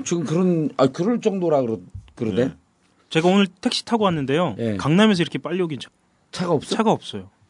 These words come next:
Speaker 3: 지금 퇴근 시간이잖아요. 현재 시간 여섯 시 좀 안 됐잖아요. 근데 차가 없어요. 깜짝 놀랐어요.
Speaker 1: 내 계산하고 틀리네. 나는 메르스 때문에 대중교통을 이용하지 않고 차를 갖고 다닐 것 같아갖고
Speaker 3: 아니에요.
Speaker 1: 길이 막힐 것이라고 봤는데 집에 있나 그냥?
Speaker 3: 그러게, 아니,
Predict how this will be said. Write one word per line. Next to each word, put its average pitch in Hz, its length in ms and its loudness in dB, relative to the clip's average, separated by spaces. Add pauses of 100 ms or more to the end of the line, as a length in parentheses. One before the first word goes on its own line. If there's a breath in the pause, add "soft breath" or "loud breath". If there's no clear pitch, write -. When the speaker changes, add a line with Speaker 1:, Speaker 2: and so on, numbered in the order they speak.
(120)
Speaker 3:
지금 185 160 0
퇴근 262 220 4
시간이잖아요. 151 460 0
현재 247 260 8
시간 208 240 4
여섯 143 140 2
시 139 320 -4
좀 110 140 -8
안 104 80 -4
됐잖아요. 107 400 -12 (220 soft breath)
근데 - 140 -6
차가 - 240 -2
없어요. 143 420 -2 (200)
깜짝 233 240 2
놀랐어요. 120 340 2 (800)
Speaker 1:
내 160 280 6
계산하고 220 440 2
틀리네. 220 380 2
나는 185 460 2
메르스 180 400 4
때문에 175 360 0
대중교통을 156 1080 -2
이용하지 143 280 2
않고 139 200 -2
차를 202 300 -4
갖고 165 220 -4
다닐 143 200 0
것 135 80 -6
같아갖고 135 500 -4
Speaker 3:
아니에요. 113 300 -2
Speaker 1:
길이 156 160 0
막힐 135 300 -2
것이라고 139 360 -2
봤는데 113 460 -2 (180)
집에 165 240 6
있나 147 220 2
그냥? 131 240 0 (440)
Speaker 3:
그러게, 175 260 -6
아니, 170 260 -4